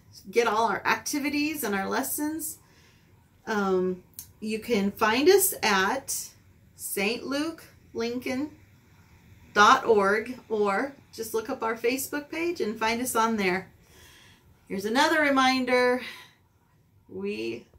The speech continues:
are going to have Vacation Bible School. I'm so excited. August third through fifth, we're going to have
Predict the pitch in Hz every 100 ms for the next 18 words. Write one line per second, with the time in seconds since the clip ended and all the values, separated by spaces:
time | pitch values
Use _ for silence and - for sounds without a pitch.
0 | _ 180 180 180 180 185 190 - 175 180
1 | 180 175 202 202 226 220 220 226 226 -
2 | 185 165 - _ _ - 185 190 202 202
3 | 196 - 202 226 220 185 - - - -
4 | - _ _ _ _ _ _ - 202 226
5 | 339 - 269 247 247 - 294 320 - 214
6 | 180 - - _ - 202 196 190 185 214
7 | 220 226 196